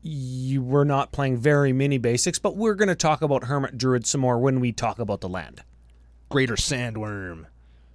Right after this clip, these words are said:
Speaker 1: Greater Sandworm. He's a seven seven cycler.
Speaker 2: Gr-, gran-, granitic giant?
Speaker 1: Granitic ti-, titan.
Speaker 2: Titan.
Speaker 1: Yeah, that's a weird word. He's a five four cycler.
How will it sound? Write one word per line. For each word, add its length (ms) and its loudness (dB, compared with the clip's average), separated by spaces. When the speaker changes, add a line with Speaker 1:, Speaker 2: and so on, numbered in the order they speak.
Speaker 1:
Greater 420 0
Sandworm. 520 2
He's 220 2
a 120 0
seven 300 2
seven 240 2
cycler. 560 -2
Speaker 2:
Gr-, 240 -2
gran-, 480 -2
granitic 680 2
giant? 680 -4
Speaker 1:
Granitic 1200 -2
ti-, 440 0
titan. 520 -2
Speaker 2:
Titan. 540 -2
Speaker 1:
Yeah, 260 0
that's 220 -2
a 60 2
weird 300 0
word. 280 0
He's 180 2
a 80 2
five 400 -4
four 220 4
cycler. 540 0